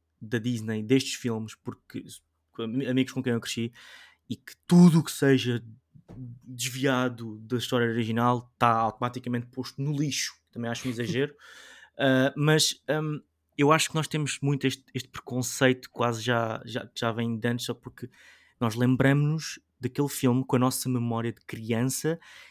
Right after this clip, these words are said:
Speaker 1: e se nós não tivermos a mesma descarga de dopamina e endorfina na cabeça que tivemos quando éramos criança, então o filme não correspondeu às expectativas.
Speaker 2: Yeah.
Speaker 1: O que e-, eu, pelo menos, por exemplo,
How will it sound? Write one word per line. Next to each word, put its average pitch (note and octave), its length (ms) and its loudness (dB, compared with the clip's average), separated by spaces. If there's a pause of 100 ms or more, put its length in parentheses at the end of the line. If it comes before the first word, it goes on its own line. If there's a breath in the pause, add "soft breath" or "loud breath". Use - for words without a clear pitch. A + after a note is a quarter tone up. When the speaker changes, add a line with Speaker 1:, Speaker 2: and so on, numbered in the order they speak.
Speaker 1:
e C#3 80 -4
se - 120 -4
nós D#3 140 0
não F#3 100 0
tivermos C3+ 600 -2
a G#2 80 -4
mesma E3+ 420 2
descarga E3 560 -2
de C3 100 -10
dopamina F3 600 -2
e E3+ 100 2
endorfina D#3+ 460 0
na D#3+ 100 0
cabeça D3+ 420 0
que - 120 -8
tivemos D3 440 -4
quando D#3 200 -4
éramos D3+ 200 -2
criança, D3 480 -6 (300 loud breath)
então C#3 220 -4
o C3 40 -6
filme C#3+ 520 -4 (400)
não C3 100 -2
correspondeu B2+ 400 -6
às B2 60 -6
expectativas. G#2 580 -10 (220 loud breath)
Speaker 2:
Yeah. A2 280 -8
Speaker 1:
O - 80 -10
que C3 720 4 (480)
e-, C3 160 -4
eu, C#3 140 8
pelo C#3 180 0
menos, B2 460 -2 (160)
por A2+ 40 -12
exemplo, A#2 220 -4